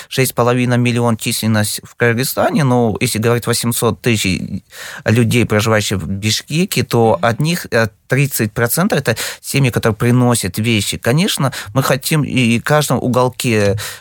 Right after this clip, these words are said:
Speaker 1: а, ж-, а, кв-, квартир, домов, школах устанавливать такие, а, боксы благотворительные, куда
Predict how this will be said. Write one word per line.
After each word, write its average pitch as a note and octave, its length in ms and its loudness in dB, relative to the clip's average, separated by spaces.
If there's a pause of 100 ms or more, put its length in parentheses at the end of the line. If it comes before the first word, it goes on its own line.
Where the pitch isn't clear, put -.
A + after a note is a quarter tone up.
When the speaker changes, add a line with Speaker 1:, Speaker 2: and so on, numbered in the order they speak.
(100)
Speaker 1:
а, G2 600 0
ж-, A2 240 -4
а, G2+ 420 2
кв-, A2 300 -2
квартир, A#2+ 560 -2
домов, A#2+ 680 2 (240)
школах C#3 500 0
устанавливать A#2 600 0
такие, A2 640 0 (260)
а, G2+ 220 2
боксы A#2+ 440 0
благотворительные, B2 1040 0
куда A#2 500 2